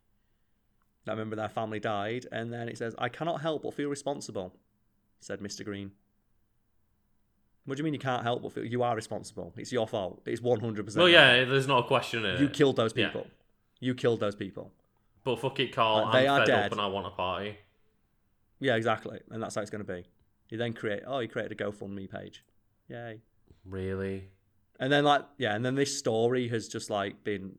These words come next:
Speaker 1: repeated ad nauseum. But, like, that's the one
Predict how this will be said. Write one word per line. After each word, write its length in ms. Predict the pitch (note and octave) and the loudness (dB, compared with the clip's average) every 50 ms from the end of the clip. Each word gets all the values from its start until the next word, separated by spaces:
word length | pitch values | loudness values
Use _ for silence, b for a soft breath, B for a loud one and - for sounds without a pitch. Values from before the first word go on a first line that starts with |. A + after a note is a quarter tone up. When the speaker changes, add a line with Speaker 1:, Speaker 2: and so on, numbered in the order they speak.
| _ - - | _ -16 -12
Speaker 1:
repeated 360 | A2 G#2 - A2+ G2+ F#2 - | -12 -10 -6 -6 -6 -6 -6
ad 140 | - G2+ G2+ | -8 -8 -8
nauseum. 500 | G2+ F#2 F#2+ G2 G2 A2+ A2 A2+ A#2 A#2 b b b b b b b b _ | -8 -8 -8 -6 -4 -4 -4 -4 -4 -6 b b b b b b b b _
But, 280 | - G#2+ G#2 G#2 G#2 - - | -8 -4 -4 -4 -6 -4 -4
like, 160 | A2 G#2 - | -4 -4 -4
that's 340 | - A2 A#2+ A#2 - - - - | -2 0 2 2 2 0 0 0
the 100 | C3+ A#2 | 0 2
one 400 | G#2+ A2+ G#2+ G#2 F#2+ F#2+ F2+ | 2 2 2 2 0 -4 -10